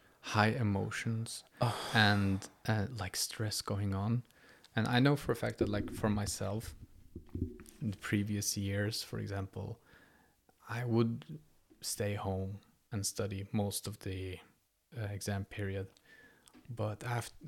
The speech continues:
Speaker 1: at the end of the exam period, my mind would have just become, like, turned into a mush, right?
Speaker 2: Mm-hmm.
Speaker 1: I would have been emotionally, emotionally drained.
Speaker 2: Mm-hmm.
Speaker 1: And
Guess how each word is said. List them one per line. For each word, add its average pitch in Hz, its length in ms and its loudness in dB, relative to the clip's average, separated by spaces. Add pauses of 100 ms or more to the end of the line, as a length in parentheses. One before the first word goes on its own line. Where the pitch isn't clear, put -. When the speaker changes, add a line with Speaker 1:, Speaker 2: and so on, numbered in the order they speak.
(100)
Speaker 1:
at 107 120 -6
the 110 120 0
end 113 180 2
of 113 120 -4
the 104 80 -4
exam 107 320 -4
period, 101 360 -4
my 107 180 -2
mind 104 500 -2
would 98 140 -8
have 101 180 -8
just - 320 -4
become, 107 300 -4
like, 104 260 -4
turned 98 260 0
into 98 240 -4
a - 40 -2
mush, 95 600 -2 (300)
right? 107 160 8
Speaker 2:
Mm-hmm. 107 160 8 (280)
Speaker 1:
I 127 40 -2
would 113 300 0
have 104 180 -4
been 101 340 0
emotionally, 107 920 2
emotionally 104 680 0
drained. 101 600 -2 (140)
Speaker 2:
Mm-hmm. 104 200 4 (380)
Speaker 1:
And 107 500 -2